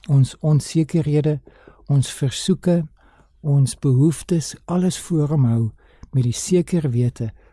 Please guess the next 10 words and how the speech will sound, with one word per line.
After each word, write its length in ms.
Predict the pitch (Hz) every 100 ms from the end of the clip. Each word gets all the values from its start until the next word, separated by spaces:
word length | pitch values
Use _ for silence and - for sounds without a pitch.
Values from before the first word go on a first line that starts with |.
| _
dat 200 | 127 -
God 320 | - 165 143
gaan 360 | - 139 120 120
nooit 300 | 135 170 -
nee 340 | 131 139 139
sê. 360 | 131 - 117 110 _ _ _
Hy 160 | 127
gaan 420 | 113 139 131 123 127
nooit 420 | 143 165 - - _ _ _ _
sê, 420 | - 143 131 123